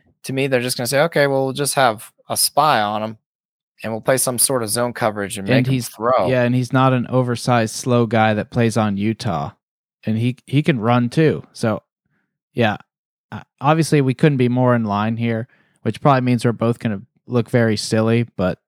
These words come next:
Speaker 1: Yeah,
Speaker 2: uh,
Speaker 1: yeah. Um, 'cause I,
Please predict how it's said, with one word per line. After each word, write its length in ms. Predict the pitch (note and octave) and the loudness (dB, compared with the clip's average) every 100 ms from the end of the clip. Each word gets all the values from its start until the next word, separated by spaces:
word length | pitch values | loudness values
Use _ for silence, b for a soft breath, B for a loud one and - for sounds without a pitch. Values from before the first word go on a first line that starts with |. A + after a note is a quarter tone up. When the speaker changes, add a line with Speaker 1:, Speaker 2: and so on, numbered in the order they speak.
| _ _ _ _ _ _ | _ _ _ _ _ _
Speaker 1:
Yeah, 260 | B2 G#2+ F2+ B B B B | 0 0 -2 B B B B
Speaker 2:
uh, 100 | B | B
Speaker 1:
yeah. 260 | - G2+ - - | 0 0 -2 -8
Um, 280 | G2+ G#2+ F#2+ | -2 -2 -2
'cause 420 | A2+ G2 - - | -6 -2 0 -2
I, 240 | - A2+ | -4 -8